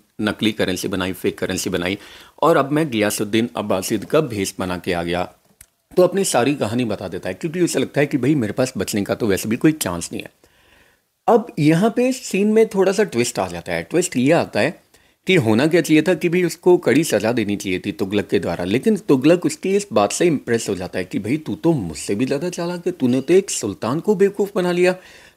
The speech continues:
तो वो उसको अवार्ड करता है, और अवार्ड भी उसको क्या करता है कि वो अपने कोर्ट में उसको हाई अथॉरिटी पे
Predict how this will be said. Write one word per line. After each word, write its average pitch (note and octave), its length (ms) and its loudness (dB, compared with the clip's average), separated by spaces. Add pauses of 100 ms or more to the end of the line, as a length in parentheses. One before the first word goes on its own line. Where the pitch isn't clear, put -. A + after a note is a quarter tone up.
(140)
तो A#3 100 8
वो F3 520 4
उसको D3+ 340 0
अवार्ड F#2 560 -4 (140)
करता F#2 260 -10
है, E2 200 -8 (340)
और G3 240 2
अवार्ड B2+ 320 4
भी F#3 140 -4
उसको F3 260 -2
क्या E3+ 160 0
करता D#3+ 220 -4
है D4 160 0 (320)
कि A3+ 120 2
वो A3+ 160 8
अपने F3 520 0
कोर्ट G#2+ 340 0
में A2+ 100 0
उसको C#3+ 320 2
हाई E3+ 400 2
अथॉरिटी G2+ 600 -4
पे D3+ 220 -2